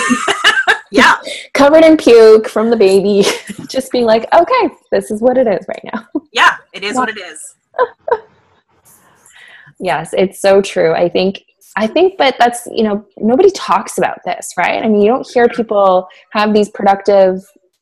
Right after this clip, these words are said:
Speaker 2: emotional conversations. It's more the opposite of the complaining or the outlet or the, you know, when you're,
Speaker 1: Yes.
Speaker 2: you're talking about the different tiers or different buckets of self-care.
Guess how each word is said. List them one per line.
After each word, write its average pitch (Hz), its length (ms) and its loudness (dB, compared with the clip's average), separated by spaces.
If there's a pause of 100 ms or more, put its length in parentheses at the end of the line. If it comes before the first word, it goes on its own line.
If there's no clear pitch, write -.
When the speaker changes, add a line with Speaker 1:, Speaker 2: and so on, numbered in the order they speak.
(260)
Speaker 2:
emotional 190 680 -2
conversations. 175 920 -4
It's 185 180 -4
more 175 380 -2 (240)
the 208 100 2
opposite 190 440 0
of 175 140 -2
the 175 80 2
complaining 180 720 -4
or 165 160 -6
the 165 280 -6
outlet 175 500 0
or 160 160 -2
the, 160 280 -4 (480)
you 226 80 0
know, 190 200 0
when 190 120 2
you're, 190 200 2
Speaker 1:
Yes. - 120 -4
Speaker 2:
you're 202 140 4
talking 214 420 0
about 196 280 2
the 190 100 4
different 196 440 -2
tiers 190 500 2
or 180 120 2
different 180 320 -6
buckets 190 360 -4
of 175 80 -6
self-care. 180 960 0